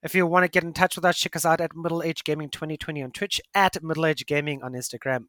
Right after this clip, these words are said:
Gaming Aged, A G E D, on Twitter, Middle Age Gaming twenty twenty on Facebook, or email us, middleaged, again, A G E D, gaming twenty twenty at gmail dot com, even though we just call ourselves Middle Age Gaming at the moment.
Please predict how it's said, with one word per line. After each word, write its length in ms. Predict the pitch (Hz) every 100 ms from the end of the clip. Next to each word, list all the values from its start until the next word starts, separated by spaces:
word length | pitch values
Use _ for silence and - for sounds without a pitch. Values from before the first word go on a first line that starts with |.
| 123
Gaming 320 | 156 151 143 -
Aged, 420 | 170 143 135 - -
A 100 | 143
G 160 | 139 143
E 200 | 127 131
D, 200 | 135 131
on 120 | 120
Twitter, 460 | - 185 202 190 147 _ _ _ -
Middle 120 | 147
Age 140 | 143
Gaming 240 | - 139 127
twenty 240 | - 127
twenty 260 | - 127 117
on 120 | 110
Facebook, 720 | - 156 156 - 151 151 - - _ _ _
or 120 | 151
email 300 | 180 208 190
us, 260 | 190 185 - 147
middleaged, 920 | 151 160 160 160 165 170 147 - - _ 127
again, 240 | 156 143 135
A 100 | 139
G 140 | 135
E 220 | 139 135 _
D, 160 | 143 -
gaming 440 | 143 170 175 113 -
twenty 480 | - 202 202 - 202
twenty 440 | - 190 185 135
at 100 | 131
gmail 480 | - 151 165 151 147
dot 180 | 127 -
com, 240 | - 233 - _ _ _ -
even 100 | 139
though 100 | 127
we 80 |
just 200 | 127 143 -
call 140 | 151
ourselves 320 | 139 143 135
Middle 180 | 123 127
Age 160 | 120 113
Gaming 280 | 117 113 107
at 80 |
the 140 | _ -
moment. 400 | 180 202 185 -